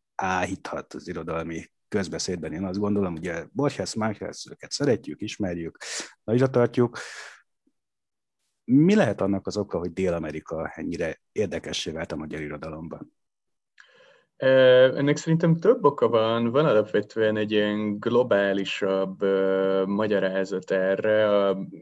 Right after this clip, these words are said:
Speaker 2: irodalom, irodalom történetnek, vagy hát az irodalom, a világirodalom fogalomnak egyfajta átstruktúrálódásával is összefog-, összefüggésbe hozható ez. Ugye a,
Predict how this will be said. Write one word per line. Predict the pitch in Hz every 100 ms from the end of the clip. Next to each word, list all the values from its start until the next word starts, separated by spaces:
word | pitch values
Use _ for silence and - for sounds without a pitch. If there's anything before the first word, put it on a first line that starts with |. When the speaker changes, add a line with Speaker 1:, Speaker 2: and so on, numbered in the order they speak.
| -
Speaker 2:
irodalom, | 143 131 113 110 110
irodalom | 123 127 117 104 104 107 -
történetnek, | - 135 123 - 104 101 - 117
vagy | 110
hát | - 107
az | 113
irodalom, | 120 107 104 110 110 - - - - -
a | 101 101 104
világirodalom | 123 151 120 117 110 113
fogalomnak | 107 - 131 110 98 98 98 98 95 95
egyfajta | 101 - 98 98 101 98 98 -
átstruktúrálódásával | 107 101 - - 98 - 92 95 92 92 95 95 95 95 95 - 95 92 98
is | 95 101
összefog-, | 101 - - - 95 -
összefüggésbe | - 101 - 107 - 87 101 101 101
hozható | 110 107 104 101 101
ez. | 107 117 117
Ugye | 104 101
a, | 101 98